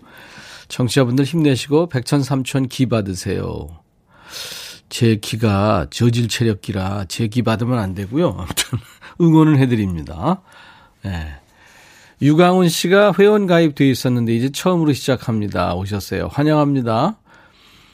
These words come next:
유명수 씨, 오랜만에 들어와요. 밤새 조용히 내리던 눈이 세상을 환하게 만들었네요.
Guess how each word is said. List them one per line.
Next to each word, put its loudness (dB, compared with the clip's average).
유명수 4
씨, 0
오랜만에 4
들어와요. 2
밤새 2
조용히 2
내리던 2
눈이 0
세상을 2
환하게 -2
만들었네요. -4